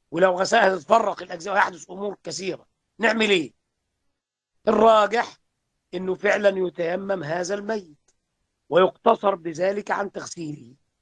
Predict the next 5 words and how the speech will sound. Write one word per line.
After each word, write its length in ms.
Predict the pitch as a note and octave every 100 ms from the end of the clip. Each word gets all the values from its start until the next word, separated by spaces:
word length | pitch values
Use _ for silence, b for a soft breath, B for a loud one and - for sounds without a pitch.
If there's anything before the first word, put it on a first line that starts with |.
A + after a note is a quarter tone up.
| _ _ _ _
ويقتصر 500 | C#3+ D3 G3 F3+ F3+
بذلك 760 | D#3 D#3+ G3+ G#3+ A3+ A#3 A#3 _ _ _ _ _ -
عن، 380 | E3 G3+ A#3+ F4 _ _ _ _ _ _ _ _
آه، 280 | D#3+ E3+ E3+
تغسيله. 800 | F3 F3 C3 - D#3 C3 G#2+